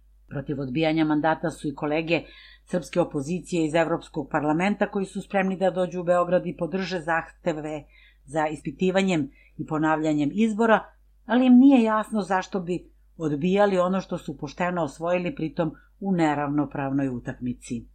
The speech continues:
S druge strane, zagovornici suprotnog stava smatraju da su izbori do te mere kompromitovani, te da bi ulazak u republički i lokalne parlamente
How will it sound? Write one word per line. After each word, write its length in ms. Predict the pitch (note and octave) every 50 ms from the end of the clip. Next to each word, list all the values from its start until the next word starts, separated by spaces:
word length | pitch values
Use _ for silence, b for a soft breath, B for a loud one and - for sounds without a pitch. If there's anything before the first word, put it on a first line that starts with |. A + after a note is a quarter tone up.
| _ _ _ _ _ -
S 100 | - C3+
druge 200 | B2 C#3 A#2+ C3
strane, 460 | C3 - - D#3+ E3 F#3 F#3+ F3 D#3 B B B B B B B
zagovornici 720 | C#3+ E3 D#3 D3+ E3 E3+ E3+ E3+ F3 F3+ F3 - - D#3+
suprotnog 580 | - - A3 G#3+ - - F3+ - D#3 D3 C#3 -
stava 300 | - G#3+ G3 F#3 F#3+ F#3
smatraju 440 | - - F#3+ F#3 F3+ F#3 F#3 F#3
da 120 | F3 E3+ D#3+
su 160 | - - F3
izbori 360 | F3+ F3+ E3+ E3 F3 E3+ D#3+
do 140 | D3 D3 C#3
te 200 | C#3 - G3 F#3+
mere 300 | F#3 F#3 F#3 F3+ F3+ F3+
kompromitovani, 1000 | - E3+ D#3 D3 C#3 F3 E3+ E3+ F#3 F#3 - - F#3 F3 F#3 F3+ F3+ E3 D3 B B B B B B B -
te 100 | - G#3+
da 100 | G#3 A3+
bi 140 | G3 G#3 G3+
ulazak 440 | G3 G#3+ G#3+ G#3 F#3 F3 G3+ G3 - - - - -
u 140 | - F3+ F#3+
republički 840 | F3+ F3 F3+ - F#3+ F#3+ F3 F#3+ G3+ G3 - - - - F#3+ F3+ E3 E3+ E3 -
i 120 | - E3 D#3+
lokalne 500 | E3+ F3 F3 F3 G3 F#3 F3 F3 E3 C#3
parlamente 680 | E3 C#3+ C#3 C#3 C#3+ D3+ E3+ F3+ F3+ D3+ - F3+ D3+